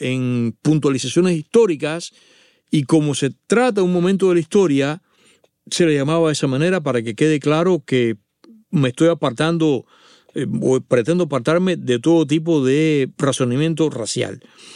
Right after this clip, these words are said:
Estos africanos libres y sus descendientes se casaron dentro de su propia comunidad, o con lo que te conté. O sea, esto es muy interesante.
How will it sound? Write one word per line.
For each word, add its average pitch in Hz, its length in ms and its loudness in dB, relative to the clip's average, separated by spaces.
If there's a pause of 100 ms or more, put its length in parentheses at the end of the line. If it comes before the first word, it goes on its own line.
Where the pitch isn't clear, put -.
(240)
Estos 240 280 0
africanos 202 500 0
libres 185 460 -2
y - 80 -4
sus 143 160 0
descendientes 147 800 -2 (500)
se - 240 -2
casaron 185 600 0
dentro 190 520 2
de 160 120 0
su 143 160 0
propia 190 260 0
comunidad, 147 640 -2 (380)
o 127 100 0
con 135 200 2
lo 127 100 0
que 123 80 -4
te 127 120 -2
conté. 160 360 2
O 143 60 -4
sea, 196 140 -2
esto 269 140 0
es 247 60 4
muy 269 160 2
interesante. 185 800 -2